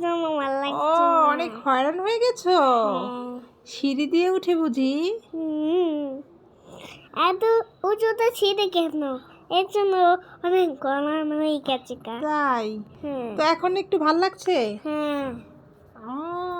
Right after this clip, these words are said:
Speaker 2: সত্যি তো?
Speaker 1: হ্যাঁ।
Speaker 2: বিয়ে বাড়ি এসে তুমি খুশি হয়েছো?
Speaker 1: হ্যাঁ।
Speaker 2: ঠিক আছে,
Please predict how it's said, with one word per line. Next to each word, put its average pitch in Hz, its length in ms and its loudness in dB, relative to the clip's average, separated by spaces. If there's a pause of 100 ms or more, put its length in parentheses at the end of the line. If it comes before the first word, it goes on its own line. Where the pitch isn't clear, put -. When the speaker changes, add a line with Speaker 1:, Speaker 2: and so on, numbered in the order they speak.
(380)
Speaker 2:
সত্যি 269 520 -4
তো? 427 220 2 (440)
Speaker 1:
হ্যাঁ। 311 340 -4 (800)
Speaker 2:
বিয়ে 285 260 0
বাড়ি 320 220 2
এসে 330 140 -4
তুমি 349 200 -6
খুশি 311 320 -2
হয়েছো? 339 420 0 (120)
Speaker 1:
হ্যাঁ। 262 400 -4 (1700)
Speaker 2:
ঠিক 285 340 -6
আছে, 294 380 -4